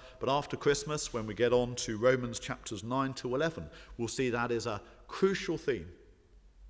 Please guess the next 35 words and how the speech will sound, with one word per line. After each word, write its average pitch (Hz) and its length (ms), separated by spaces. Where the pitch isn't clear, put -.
uh, 92 200
in 113 160
the 110 80
way 113 280
that 101 280
Paul 127 240
wants 113 640
God's 101 480
new 156 300
covenant 120 420
people 107 440
to 113 160
relate 104 400
to 104 100
those 95 360
who've 95 160
carried 101 480
God's 98 240
covenant 101 420
promise 85 480
for 104 100
generations. 90 840
And 90 100
we'll 90 140
get 95 160
on 95 120
to - 120
that, 85 240
as 85 120
I 87 80
say, 82 340
in 87 160
the 90 120
new 87 160
year. 87 280